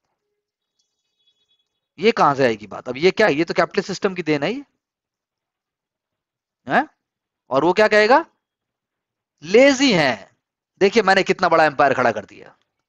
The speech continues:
देखिए मेरी मेहनत। आप लेजी हो, आपको मेहनत नहीं करनी आती। शार्क टैंक दिखाते हैं, चलिए आपको, फिर शार्क टैंक बनेंगे। ये क्या है? ये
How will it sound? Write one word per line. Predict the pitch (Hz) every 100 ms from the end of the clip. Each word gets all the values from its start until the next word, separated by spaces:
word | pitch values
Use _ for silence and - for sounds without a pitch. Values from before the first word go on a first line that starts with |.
| _
देखिए | 175 180 175
मेरी | 147
मेहनत। | 120 127 117 _ _ _ _ _ _ _ _ _ 131
आप | 165 143
लेजी | 151 147 143
हो, | 87 - _ _ _ _ _ _ _ _ _ _ _ _ _ _ _ -
आपको | 165 180
मेहनत | 151 180 160
नहीं | 147
करनी | 131 113 110
आती। | 98 _ _
शार्क | - 208 202 208 -
टैंक | 202 180
दिखाते | 143 139 143
हैं, | 127
चलिए | 120 104
आपको, | 98 87 _ - -
फिर | 135
शार्क | - 127 123
टैंक | 143 143
बनेंगे। | 147 151 156 _ _ _ _ _ _ _ _ _ _ _ _ _ _ _ _ _ _ _ _ _ -
ये | 127
क्या | 208 160
है? | 107
ये | 107